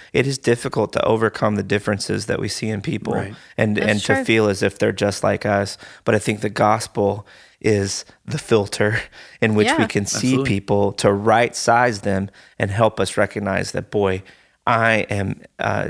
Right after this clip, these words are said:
Speaker 1: de-, I, I'm in desperate need of Jesus, and so are you. Let's pursue him together,
Speaker 2: Yeah.
Speaker 1: you know.
Speaker 2: And the gospel, the good news of Jesus, is the lens through which we see people.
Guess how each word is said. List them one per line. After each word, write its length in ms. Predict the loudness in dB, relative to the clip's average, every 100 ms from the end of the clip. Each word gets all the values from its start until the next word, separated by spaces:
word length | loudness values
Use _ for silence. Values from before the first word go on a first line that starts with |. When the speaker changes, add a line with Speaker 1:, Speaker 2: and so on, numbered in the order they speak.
| -2
Speaker 1:
de-, 320 | 0 0 0
I, 600 | 0 0 2 2 2 2 2
I'm 120 | 2
in 140 | 0
desperate 380 | 0 0 0 0
need 160 | 2 0
of 60 |
Jesus, 520 | -2 -2 0 -2 -4 -12 -20 _
and 100 | -4
so 200 | 0 2
are 100 | 2
you. 400 | 0 -4 -4 -6 -8 -20 -20 _ 0
Let's 260 | 0 0
pursue 420 | -6 -4 -4 -2 0
him 220 | 0 -2
together, 480 | -6 -10 -10 -10 -8
Speaker 2:
Yeah. 40 | -6
Speaker 1:
you 80 | -4
know. 160 | -6 -10 -6
Speaker 2:
And 160 | -4
the 60 | -2
gospel, 540 | -2 0 0 -2 -8
the 100 | -8
good 320 | -8 -2 -2 -2
news 320 | -4 -4 -4
of 140 | -8
Jesus, 500 | -6 -4 -4 -6 -6
is 300 | -4 -2 -2
the 120 | -2
lens 440 | -2 -2 -2 -2 -4
through 160 | -4
which 260 | -2 -4 -6
we 100 | -8
see 240 | -6 -6 -6
people. 460 | -6 -6 -6 -10